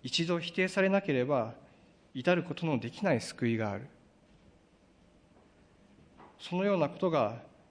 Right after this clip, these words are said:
ここでは語られているように思うのです。新たに生まれると訳されている言葉は、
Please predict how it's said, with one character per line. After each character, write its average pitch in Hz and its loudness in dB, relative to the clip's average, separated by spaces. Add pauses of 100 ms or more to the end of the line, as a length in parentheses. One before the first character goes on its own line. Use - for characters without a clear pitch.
(260)
こ - -20
こ 160 -2
で 165 4
は 120 2
語 - -2
ら 143 6
れ 143 4
て 147 -4
い 139 2
る 151 2
よ 175 4
う 156 2
に 110 -2 (180)
思 131 0
う 147 -4
の 107 -4
で 104 -12
す。 - -20 (4000)
新 208 4
た 135 0
に 107 -2
生 107 -2
ま 127 0
れ 131 0
る 147 -6 (720)
と 170 -2
訳 123 0
さ 151 -2
れ 143 0
て 135 -2
い 117 2
る 117 -4
言 - -4
葉 135 2
は、 120 0